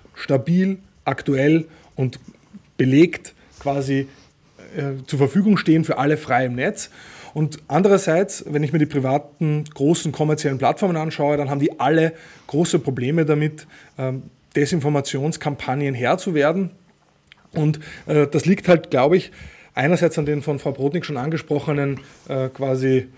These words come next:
ökonomischen Anreizen, so wenig Geld wie möglich auszugeben für Moderation und für Kontrolle,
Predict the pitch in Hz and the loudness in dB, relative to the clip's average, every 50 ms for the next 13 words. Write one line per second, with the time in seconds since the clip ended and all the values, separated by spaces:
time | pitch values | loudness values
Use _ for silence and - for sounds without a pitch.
0 | _ - 151 - - 156 143 151 175 170 - 156 123 123 143 156 147 143 143 151 | _ -6 -6 -2 0 2 4 4 4 2 0 -2 -4 -2 -2 0 0 2 0 0
1 | - 165 135 - 135 127 139 160 170 160 170 147 143 143 135 143 135 131 135 147 | 0 -2 -2 -2 0 0 2 2 2 2 2 2 0 2 2 0 2 4 4 4
2 | 156 175 156 151 131 139 143 - - 143 143 139 139 143 143 151 - - - - | 2 2 0 0 0 0 0 -2 -4 -2 -2 -2 -2 -2 -4 -8 -10 -14 -20 -20
3 | _ _ - - - 151 151 156 151 143 139 - - - - - 131 135 139 127 | _ _ -20 -6 0 2 6 8 8 6 6 2 -8 -14 -8 -4 0 0 2 2
4 | 127 120 - - 139 135 147 170 180 160 135 - - 147 143 139 135 139 - 135 | 0 -2 -2 0 0 2 2 4 2 2 0 0 2 4 6 6 4 2 0 -4
5 | 120 - 123 131 151 170 180 180 180 | -4 -2 -2 2 4 4 4 4 4